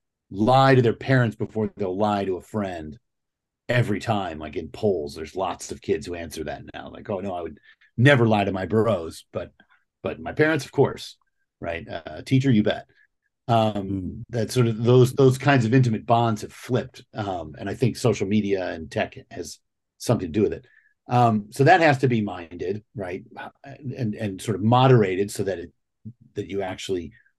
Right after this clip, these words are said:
Speaker 1: are continuing to form a child for adulthood in virtue and, and skills. Um, and then, uh, um, but then you get to social media and you go, "Wait a minute,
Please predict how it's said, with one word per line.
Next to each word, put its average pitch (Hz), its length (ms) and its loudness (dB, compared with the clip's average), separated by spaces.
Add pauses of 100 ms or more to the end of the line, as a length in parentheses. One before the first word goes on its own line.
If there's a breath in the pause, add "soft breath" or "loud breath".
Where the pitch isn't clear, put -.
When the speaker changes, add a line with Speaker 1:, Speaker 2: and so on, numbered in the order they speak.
(340)
Speaker 1:
are 110 140 2
continuing 110 500 0
to 110 60 -8
form 104 440 0
a 80 40 -10
child 104 500 -2 (180)
for 82 140 -8
adulthood 104 580 -6 (120)
in 90 160 -10
virtue 87 600 -8
and, 78 260 -16 (140)
and 78 240 -14
skills. 113 500 -4 (1040)
Um, 87 420 -10 (680)
and 127 120 6
then, 135 180 8
uh, 113 340 4 (800)
um, 98 420 -2 (1400)
but 120 100 0
then 196 180 8
you 214 60 8
get 131 220 6
to 127 80 0
social 127 340 0
media 131 400 2
and 101 100 -8
you 101 60 -8
go, 101 200 -2
"Wait 165 180 6
a - 20 2
minute, 80 240 -6